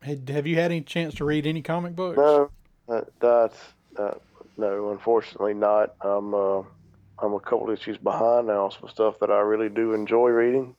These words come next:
Speaker 2: It's
Speaker 1: Yeah.
Speaker 2: same old thing. Y'all, you're, you're lucky I had time to, uh,
Speaker 1: <laughs>
Speaker 2: to, to, to study up on today's topics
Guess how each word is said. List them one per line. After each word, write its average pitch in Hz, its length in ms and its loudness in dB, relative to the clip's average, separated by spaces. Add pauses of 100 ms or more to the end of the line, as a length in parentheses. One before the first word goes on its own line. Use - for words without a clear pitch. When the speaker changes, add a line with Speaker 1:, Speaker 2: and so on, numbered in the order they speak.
Speaker 2:
It's 104 160 -2
Speaker 1:
Yeah. 92 80 -10 (1160)
Speaker 2:
same 139 100 4
old 127 200 2
thing. 110 300 0
Y'all, 117 380 2 (540)
you're, 127 180 0
you're 120 180 -2
lucky 139 300 0
I 135 100 4
had 127 240 -2
time 120 440 0
to, 110 240 -4
uh, 104 260 2 (100)
Speaker 1:
<laughs> 214 80 -2 (1080)
Speaker 2:
to, 113 280 -8 (200)
to, 110 240 2
to - 180 -14
study 123 400 0
up 117 240 2
on 107 160 0
today's 107 340 0
topics - 600 -4